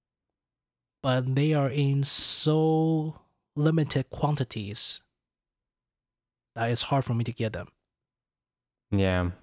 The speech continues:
Speaker 1: in general.
Speaker 2: I, I, I feel like I need to see and try it out first before I, like, like, other nibs, like, you can kind of understand what they might do, but this is one where, like, nah, that's,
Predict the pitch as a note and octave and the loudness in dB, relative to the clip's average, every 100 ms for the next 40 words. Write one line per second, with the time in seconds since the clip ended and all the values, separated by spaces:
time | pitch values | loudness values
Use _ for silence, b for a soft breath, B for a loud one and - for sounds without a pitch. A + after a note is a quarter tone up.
0 | _ C3+ A#2 B2+ B2 G#2+ G#2+ C#3+ F3 D3+ | _ -2 0 0 0 0 0 2 2 2
1 | F3+ - D#3+ A#3 D3+ E3+ D3 C#3+ C#3 B2+ | 2 2 2 2 2 2 4 2 2 -2
2 | - - A#2 A2+ G2 F#2 - G2+ G2 G2 | -2 0 2 2 2 0 0 2 4 2
3 | F#2 F#2 F2 - F2+ - G2 - F#2+ F2+ | 2 0 -2 -2 -2 0 -4 0 2 2
4 | F2 F#2+ A2+ F#2+ - A2+ A2 - - D3 | 0 0 0 0 -6 -2 -2 -4 -2 0
5 | G3 F#3 F#3 F#3 - G#2 F#2+ G#2 A#2+ C3 | 2 2 0 -2 0 0 2 -2 0 -2
6 | - C#3+ G#2 G#2+ G#2 - G2 G2+ F#2 G2 | 0 0 2 0 0 0 0 0 0 0
7 | G2 A2 G2+ G2 A2 D3+ E3 G#2 - D3 | 0 0 2 0 0 0 0 0 0 0
8 | E3+ C#3 A#2 B2+ A#2+ A2+ G2 F2+ F#2+ B2 | 2 0 0 2 2 2 2 2 -2 0
9 | D#3 E3 D#3 D3+ C#3+ - - | 0 2 2 0 -2 -8 -10